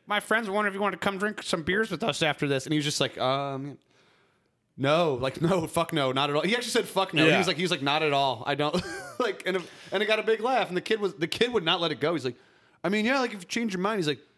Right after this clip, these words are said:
Speaker 1: "Dude, I'm, I'm going back to the hotel after this. I'm not, it's not happening."
Speaker 2: It's like, "I'm not gonna do that. I'm not going to your house to drink beers."
Speaker 1: There was, like, a certain amount of, like, respect of, like, "Oh, wow, at least
Speaker 2: It
Speaker 1: that kid shot his shot." But then it's like, dude, like, just,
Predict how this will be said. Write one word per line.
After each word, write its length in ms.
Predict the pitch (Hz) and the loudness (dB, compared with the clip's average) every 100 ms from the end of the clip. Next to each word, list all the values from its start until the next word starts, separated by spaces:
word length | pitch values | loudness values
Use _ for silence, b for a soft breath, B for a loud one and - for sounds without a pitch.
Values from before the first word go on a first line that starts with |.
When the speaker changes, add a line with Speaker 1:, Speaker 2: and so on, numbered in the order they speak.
| b - | b -4
Speaker 1:
"Dude, 120 | 143 | 0
I'm, 180 | 165 143 | -2 -2
I'm 100 | 143 | -4
going 240 | 147 170 185 | 0 0 2
back 140 | 180 | 0
to 60 | 170 | 0
the 60 | |
hotel 300 | 165 151 160 | -2 0 0
after 120 | 165 120 | 0 -2
this. 120 | 110 | -4
I'm 140 | 120 | -2
not, 240 | 127 135 120 | 0 -2 -4
it's 160 | - | -6
not 160 | 135 131 | -2 0
happening." 260 | 127 127 | 0 0
Speaker 2:
It's 80 | 131 | 0
like, 100 | 151 | 4
"I'm 100 | 135 | 4
not 220 | 131 127 127 | 4 4 4
gonna 200 | 139 120 | 2 2
do 200 | 110 107 | 2 4
that. 240 | 98 92 | 2 2
I'm 180 | 120 123 | -2 2
not 220 | 120 120 | 2 2
going 240 | 123 113 107 | 2 0 2
to 60 | |
your 160 | 110 98 | 0 2
house 300 | 104 101 - | 0 0 -2
to 120 | 123 | -6
drink 380 | 101 110 90 92 | -2 -2 -2 -6
beers." 540 | 101 101 95 87 82 233 | 0 2 2 0 -4 -4
Speaker 1:
There 100 | 247 | -4
was, 160 | 233 | -2
like, 140 | 226 - | -4 -2
a 80 | 175 | -6
certain 300 | - 202 190 | -2 -2 0
amount 220 | 180 180 | -2 0
of, 100 | 147 | 0
like, 160 | 151 127 | -2 -2
respect 640 | 127 123 - - 143 151 | -4 -4 -6 -4 -4 -2
of, 80 | 147 | -4
like, 120 | 131 156 | -2 0
"Oh, 140 | 208 | 0
wow, 200 | 165 190 | 2 2
at 60 | 143 | 2
least 140 | 180 | 2
Speaker 2:
It 60 | 170 | 0
Speaker 1:
that 20 | |
kid 120 | 180 | -2
shot 240 | 135 170 151 | 0 2 2
his 80 | 135 | 0
shot." 220 | 170 156 | 0 2
But 60 | |
then 100 | 151 | 0
it's 100 | 160 | 0
like, 140 | 147 123 | -2 -2
dude, 140 | 185 | -2
like, 120 | 139 | -2
just, 200 | 113 107 | -4 -10